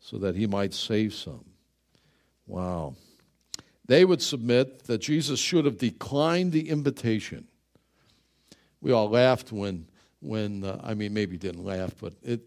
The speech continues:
it is humorous and nothing bad happened. But at the White House, when that couple, and I think there was another one that snuck in, and they even got their picture taken, uh, with the, with the vice president. We go like,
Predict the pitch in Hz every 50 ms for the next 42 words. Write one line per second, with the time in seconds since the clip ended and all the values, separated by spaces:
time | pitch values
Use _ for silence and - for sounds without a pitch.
0 | - - 135 131 135 143 127 - - - 139 139 135 120 107 101 98 101 95 -
1 | - - - - - 117 110 107 107 120 131 120 - 113 95 85 104 120 117 117
2 | 98 - 113 123 123 123 - 123 98 87 90 87 104 104 110 113 110 - 104 98
3 | 107 120 135 131 110 110 95 87 95 92 - - - - _ _ _ _ _ _
4 | _ _ _ _ - - 107 110 110 104 110 110 107 - - - 135 139 139 -
5 | - 117 110 107 110 113 117 113 113 - 185 190 - - 123 104 - 113 101 104
6 | 110 127 160 220 214 147 107 95 98 101 110 110 - - - - 147 151 151 147
7 | 160 170 180 208 202 - - _ _ _ _ _ _ _ _ _ _ _ - 123
8 | 120 123 147 151 151 139 151 156 156 156 156 147 135 117 - - - _ _ -
9 | 190 226 220 - - 151 139 117 - 139 147 165 156 - 165 156 156 147 143 -
10 | - - _ _ - 151 139 139 139 139 139 151 185 175 - 160 156 139 135 -
11 | 170 160 170 151 160 143 170 185 196 202 - - - - 208 226 226 180 147 143
12 | 104 104 98 101 120 131 127 131 127 120 117 113 110 113